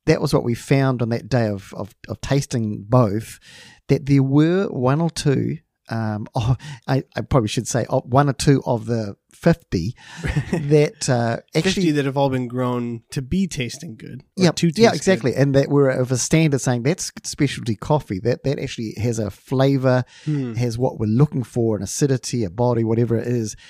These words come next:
Speaker 1: that, uh, we could, we could, we could have that and use that as a, as a specialty coffee.
Speaker 2: Well, I, I think it's so interesting 'cause, yeah, I mean, I think blending it makes sense, you know, getting the best aspects
Speaker 1: Mm-hmm.
Speaker 2: of, of both of those, you know,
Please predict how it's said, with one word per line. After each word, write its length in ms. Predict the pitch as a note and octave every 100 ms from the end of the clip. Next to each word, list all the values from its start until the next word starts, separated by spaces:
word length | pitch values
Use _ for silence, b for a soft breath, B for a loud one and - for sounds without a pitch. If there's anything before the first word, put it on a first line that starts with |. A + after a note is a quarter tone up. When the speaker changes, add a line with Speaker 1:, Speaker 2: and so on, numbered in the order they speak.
| B B
Speaker 1:
that, 540 | B2+ B2 A#2+ - - B2
uh, 160 | A2+ - _ - -
we 180 | C3+
could, 340 | D#3 - C3 -
we 120 | D#3
could, 280 | - E4+ F#3 _ _
we 60 | -
could 180 | - F3 -
have 260 | - G3 F3+
that 180 | G#2 -
and 260 | A2 A2+ A2+
use 240 | D3 D3
that 240 | C3 A2+ -
as 280 | A#2 A2 A#2
a, 300 | A#2+ A2 -
as 160 | - A2
a 60 |
specialty 500 | G#2+ - B2+ D3 A2
coffee. 380 | A2 F2 - - - _ B B B B
Speaker 2:
Well, 140 | D#3 D#3
I, 140 | C#3 -
I 80 | -
think 200 | - A3+
it's 120 | G#3
so 200 | - D#3+
interesting 460 | C#3 C3+ D3+ C#3+ A#2+
'cause, 120 | A#2+ B2+ -
yeah, 160 | D3
I 220 | B2+ A#2+ C3+
mean, 240 | C#3 C3+ -
I 80 | B2+
think 280 | E3 C3 B2
blending 360 | C3 C#3 C#3
it 100 | B2+
makes 280 | B2 B2 F#2
sense, 340 | - B2 A#2 -
you 40 |
know, 220 | A2+ A2+
getting 360 | B2 B2 A#2+ A#2+
the 80 | A#2
best 340 | A#2 A2+ - -
aspects 480 | A#2+ A2+ C3+ C#3 D3
Speaker 1:
Mm-hmm. 140 | A#2+ -
Speaker 2:
of, 100 | B2+
of 120 | B2
both 240 | C#3 D3
of 80 | C#3+
those, 560 | C3 B2 A#2+ A#2 - - _ _ _ _ _ _ _ _
you 120 | D#3
know, 100 | B2